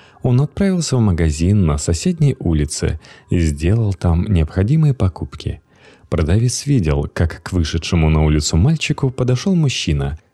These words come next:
и вступил с ним в разговор. Через некоторое время Юзеф добровольно сел в синюю автомашину, за руль которой уселся разговаривавший с ним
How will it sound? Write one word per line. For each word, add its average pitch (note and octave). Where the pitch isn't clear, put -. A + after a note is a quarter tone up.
и G2
вступил G2+
с -
ним C3+
в A2+
разговор. E2+
Через D#2+
некоторое D#2
время C#3+
Юзеф E3+
добровольно A#2
сел G#2+
в G2
синюю E2
автомашину, G2+
за G2+
руль G3
которой C3+
уселся A2
разговаривавший D#2+
с -
ним D#2+